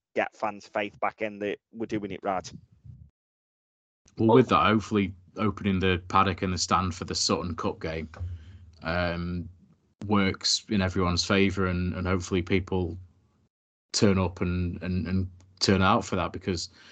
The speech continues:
Speaker 2: it, it isn't very often you see Vale in the third round of a League Cup, full stop, is it? <laughs> So, um,
Speaker 1: Nope.
Speaker 2: um, they, they deserve, for, for, for opening the Railway Paddock and the Railway Stand, they deserve to get a,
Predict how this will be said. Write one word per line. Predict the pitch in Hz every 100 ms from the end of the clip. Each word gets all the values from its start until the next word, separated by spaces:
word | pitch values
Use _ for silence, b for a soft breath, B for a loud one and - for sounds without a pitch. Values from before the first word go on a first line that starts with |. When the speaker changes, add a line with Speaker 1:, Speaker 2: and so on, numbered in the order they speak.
| B B B B _ -
Speaker 2:
it, | 85 78 78
it | 87 95
isn't | 98 107
very | 85 92
often | 101 107 104
you | 90
see | - 101
Vale | 101 104 98
in |
the | 92
third | 90 98 92
round | 98 92 90
of | 90
a |
League | 90 87 -
Cup, | 98 82
full | - 85 85
stop, | - 117 -
is | 101
it? | 87 80
<laughs> |
So, | 101
um, | 101 107 101 92 90 B B
Speaker 1:
Nope. | 117 B -
Speaker 2:
um, | 113 101 98 90
they, | 110 123
they | 113
deserve, | 117 110 123 117 101
for, | - 127 147
for, | - 127
for | - 165
opening | 160 160 151 139 139 -
the | 123
Railway | 120 113 110
Paddock | 117 110 107
and |
the | 104
Railway | 104 104 98
Stand, | 107 95 98
they |
deserve | 95 92 104 95
to | 98
get | 95
a, | 82